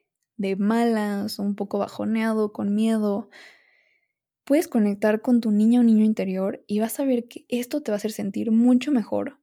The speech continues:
porque es una manera de liberar el sufrimiento que traemos en el momento presente. Y eso fue todo por hoy. Muchas gracias por haberte quedado hasta el final de este episodio.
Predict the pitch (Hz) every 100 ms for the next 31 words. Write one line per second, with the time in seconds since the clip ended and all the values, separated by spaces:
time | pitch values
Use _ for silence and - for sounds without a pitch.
0 | _ 214 - 262 311 262 202 196 196 196
1 | 208 208 196 196 196 202 202 - 208 196
2 | 214 - 196 202 214 214 226 208 196 196
3 | 196 202 226 - 196 190 190 190 190 196
4 | 190 190 - 202 - _ _ _ _ _
5 | _ _ _ _ _ _ _ - 220 220
6 | 220 240 233 214 208 214 208 220 302 -
7 | _ _ _ _ _ 226 233 285 269 226
8 | 214 220 - 202 208 190 208 208 208 202
9 | - 208 - 208 - 208 214 233 269 247
10 | - - 196 196 196 196